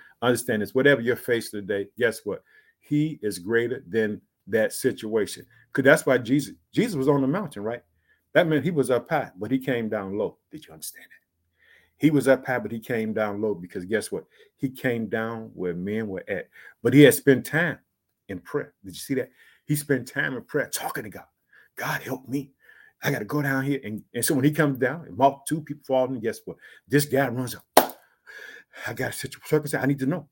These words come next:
Do you care about me?" And Jesus let him know he cared about him. He loved, he loves you. I love you. I gotta get out of here.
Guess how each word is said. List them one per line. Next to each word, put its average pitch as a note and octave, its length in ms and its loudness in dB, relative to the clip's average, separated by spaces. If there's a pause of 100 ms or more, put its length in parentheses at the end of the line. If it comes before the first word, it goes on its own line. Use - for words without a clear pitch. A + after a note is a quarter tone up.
Do G#2+ 80 -12
you A#2+ 120 -10
care F3+ 200 -2
about F#2 300 -12
me?" F2+ 140 -14 (240)
And F2+ 120 -20
Jesus A2 300 -10
let G#2+ 160 -4
him G#2+ 80 -8
know G#2+ 60 -6
he G2+ 100 -8
cared G#2+ 240 -2
about G2 260 -6
him. G2+ 80 -10
He - 0 -
loved, F#2+ 260 -4
he A#2+ 80 -6
loves G#2 300 -4
you. F#2 60 -8 (280)
I G#2+ 40 0
love A2 280 0
you. - 80 0
I G#2+ 60 -2
gotta A2 160 2
get G#2+ 160 2
out G#2 160 2
of F#2+ 60 -6
here. G#2 160 -4